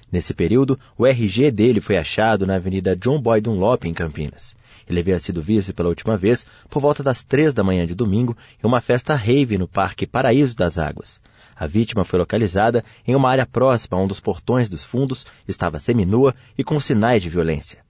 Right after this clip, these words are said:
Uma corda estava amarrada no pulso esquerdo e a calça estava jogada ao lado dela. O fato de o corpo estar perto de onde aconteceu a festa revoltou a mãe dele, Vânia Alves Ribeiro, que reclamou sobre a demora na descoberta do paradeiro do filho.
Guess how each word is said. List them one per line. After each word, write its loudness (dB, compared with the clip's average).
Uma -2
corda 0
estava -2
amarrada 0
no -2
pulso -8
esquerdo 0
e 2
a 2
calça 0
estava -2
jogada 0
ao 2
lado 0
dela. -4
O -4
fato -2
de -2
o -2
corpo 2
estar -4
perto 0
de -4
onde 0
aconteceu -4
a 0
festa -2
revoltou 0
a 2
mãe -2
dele, 0
Vânia 2
Alves 0
Ribeiro, 0
que -4
reclamou 0
sobre -2
a -2
demora 0
na -4
descoberta -2
do -4
paradeiro -2
do -10
filho. -8